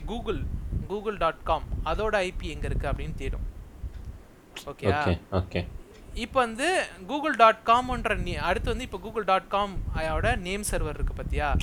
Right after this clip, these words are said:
Speaker 2: ஓகே,
Speaker 1: அந்த
Speaker 2: அதை
Speaker 1: நேம்
Speaker 2: வச்சு
Speaker 1: சர்வரோட
Speaker 2: இப்போதான் அந்த
Speaker 1: ஆ.
Speaker 2: டி என் எஸ் ரிகர்சிவ் ரிசால்வர் வந்து
Speaker 1: ஆ.
Speaker 2: தேடி ஐ பி நமக்கு
Speaker 1: ஆ.
Speaker 2: கண்டுபிடிச்சு எடுத்து தரோம்.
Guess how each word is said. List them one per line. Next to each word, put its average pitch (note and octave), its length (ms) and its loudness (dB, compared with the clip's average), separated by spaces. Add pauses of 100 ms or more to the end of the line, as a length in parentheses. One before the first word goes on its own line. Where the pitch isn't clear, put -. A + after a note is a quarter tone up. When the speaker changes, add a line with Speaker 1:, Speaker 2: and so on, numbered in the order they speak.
(280)
Speaker 2:
ஓகே, A#2 100 10
Speaker 1:
அந்த G2+ 180 8
Speaker 2:
அதை G2 120 10
Speaker 1:
நேம் A2 100 12
Speaker 2:
வச்சு G#2+ 200 8
Speaker 1:
சர்வரோட C3 160 10
Speaker 2:
இப்போதான் A#2 400 12
அந்த G2+ 160 8 (180)
Speaker 1:
ஆ. F#2 80 10 (480)
Speaker 2:
டி A2+ 100 6
என் A2 140 4
எஸ் G2+ 180 0
ரிகர்சிவ் G2 560 6 (100)
ரிசால்வர் F2+ 480 6
வந்து G2+ 340 6
Speaker 1:
ஆ. F#3+ 120 8
Speaker 2:
தேடி G#2 360 12
ஐ G#2 220 6
பி A2+ 120 4
நமக்கு F#2 380 8 (400)
Speaker 1:
ஆ. E2+ 100 6 (160)
Speaker 2:
கண்டுபிடிச்சு F#2 360 2
எடுத்து F2 320 2
தரோம். F2 220 0